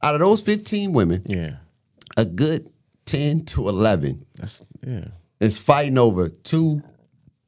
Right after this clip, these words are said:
Speaker 1: percent.
Speaker 2: I mean, that's, but that's the point. Like,
Speaker 1: Think about that. The other dudes, and, and then the two percent you're getting,
Speaker 2: Yeah.
Speaker 1: they're not gonna have time for you. They're gonna put money over you.
Speaker 2: Yeah.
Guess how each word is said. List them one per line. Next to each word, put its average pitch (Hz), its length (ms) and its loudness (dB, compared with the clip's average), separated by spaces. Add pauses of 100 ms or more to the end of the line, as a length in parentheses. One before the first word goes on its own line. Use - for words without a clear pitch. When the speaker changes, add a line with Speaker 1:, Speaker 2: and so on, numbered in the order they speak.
(120)
Speaker 1:
percent. - 420 2 (560)
Speaker 2:
I 151 60 0
mean, 170 340 2
that's, 156 180 2
but 143 160 -2
that's 147 180 0
the 135 100 -4
point. 151 340 -2
Like, 107 280 0 (560)
Speaker 1:
Think 415 160 6
about 160 280 2
that. 82 260 0 (640)
The 202 180 6
other 311 360 0
dudes, 294 460 0
and, 226 200 4
and 208 140 4
then 285 160 -4
the 233 100 0
two 269 200 -6
percent 269 380 -2
you're 170 120 0
getting, 120 500 -2
Speaker 2:
Yeah. 90 160 -6 (1000)
Speaker 1:
they're 127 200 4
not 151 280 2
gonna 147 220 6
have 135 160 2
time 107 240 0
for 90 180 -4
you. 95 200 -6 (720)
They're 123 140 2
gonna 165 260 6
put 143 240 4
money 135 480 4 (140)
over 135 280 8
you. 113 380 4 (200)
Speaker 2:
Yeah. 82 200 -2